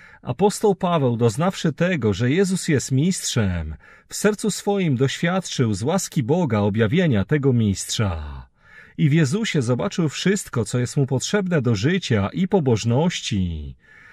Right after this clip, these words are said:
Dlatego zostawił świat, nie bawiąc się między wyborami, co jeszcze może mu się podobać z tego świata. Umiał żyć w każdym doświadczeniu,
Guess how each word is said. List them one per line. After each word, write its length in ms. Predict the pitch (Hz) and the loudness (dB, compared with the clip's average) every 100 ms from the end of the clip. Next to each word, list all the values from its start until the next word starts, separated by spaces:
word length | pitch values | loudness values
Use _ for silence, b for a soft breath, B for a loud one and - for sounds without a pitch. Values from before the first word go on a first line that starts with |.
| B - | B -4
Dlatego 380 | 123 - 208 196 | 0 0 2 2
zostawił 520 | 190 - 214 175 127 | 0 0 -2 0 -2
świat, 720 | - 135 160 120 87 80 - B B - | -2 0 2 2 -2 -6 -12 B B 0
nie 160 | 143 143 | 2 4
bawiąc 440 | 202 175 131 - | 2 2 0 -2
się 200 | - 139 | -2 0
między 380 | 151 202 139 143 | 2 2 4 4
wyborami, 920 | 135 117 113 151 165 117 95 82 76 b b | 4 4 4 4 2 2 0 -2 -8 b b
co 160 | - 202 | 0 2
jeszcze 420 | 202 202 - 131 | 4 2 2 0
może 300 | 147 190 131 | 2 2 2
mu 120 | 120 | 2
się 200 | - 131 | 2 0
podobać 520 | 123 123 190 127 98 - | 0 0 0 0 -2 -4
z 100 | - | -2
tego 240 | 143 131 | 0 0
świata. 1000 | - 135 107 87 101 87 73 67 65 - _ b b b b | 2 2 2 0 -4 -4 -6 -10 -12 -14 _ b b b b
Umiał 340 | 185 226 214 151 | 0 4 4 4
żyć 260 | 208 180 | 2 0
w 100 | - | -2
każdym 400 | 190 202 165 165 | 0 0 2 2
doświadczeniu, 1120 | 131 - 123 113 - 151 180 110 90 80 73 | 2 0 -2 -2 0 0 2 0 0 -4 -8